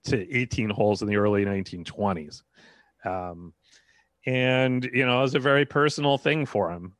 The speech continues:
and a very, uh, complicated piece of ground, you know, a very interesting piece of ground, not like your normal,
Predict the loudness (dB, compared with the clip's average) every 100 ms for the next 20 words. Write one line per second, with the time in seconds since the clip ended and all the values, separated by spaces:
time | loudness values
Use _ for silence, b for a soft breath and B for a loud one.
0 | -2 0 0 2 4 6 6 4 2 -2
1 | _ _ _ _ _ _ 0 2 2 0
2 | -8 _ _ _ _ _ _ _ _ _
3 | -2 0 0 -2 0 2 2 2 0 0
4 | 0 0 2 2 -2 -6 -18 _ 0 2
5 | 2 4 2 0 -2 -2 -2 -2 -2 -4
6 | -2 -2 0 2 2 2 0 2 0 0
7 | 0 0 0 -4 -2 0 2 2 2 -2